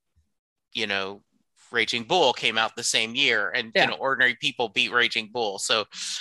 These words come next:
Speaker 1: I'm sure
Speaker 2: Yeah.
Speaker 1: we will have a discussion on that. Uh, so that'll be fun. I, I can't wait to hear you guys talk about The Godfathers and Rocky. And I mean, th-, there's some really
Speaker 2: Yeah, the seventies is definitely,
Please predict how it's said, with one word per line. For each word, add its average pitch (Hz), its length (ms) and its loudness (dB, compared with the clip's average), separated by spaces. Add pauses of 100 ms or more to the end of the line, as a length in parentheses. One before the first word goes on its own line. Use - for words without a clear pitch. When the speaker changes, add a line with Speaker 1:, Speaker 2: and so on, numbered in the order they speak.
(120)
Speaker 1:
I'm 117 140 0
sure - 240 2
Speaker 2:
Yeah. 156 60 -2
Speaker 1:
we 143 100 0
will 123 80 0
have 123 220 2
a 117 40 2
discussion 110 560 0
on 101 200 -2
that. 95 260 0 (500)
Uh, 107 380 2
so 113 440 0
that'll 120 240 0
be 120 120 -4
fun. 110 400 0
I, 85 240 0
I 131 80 -2
can't 120 260 -2
wait 120 200 -2
to 120 80 -10
hear 113 140 -6
you 110 180 -8
guys 107 240 -2
talk 113 160 -2
about 98 180 -4
The 101 80 -10
Godfathers 120 800 0
and 95 100 -10
Rocky. 123 540 0
And 104 180 -2 (460)
I - 60 -8
mean, 113 80 0 (120)
th-, 123 200 -4
there's 127 240 2
some 113 260 -2
really 123 360 2
Speaker 2:
Yeah, 180 120 4
the 214 140 2
seventies 220 880 6
is 170 220 0
definitely, 143 920 0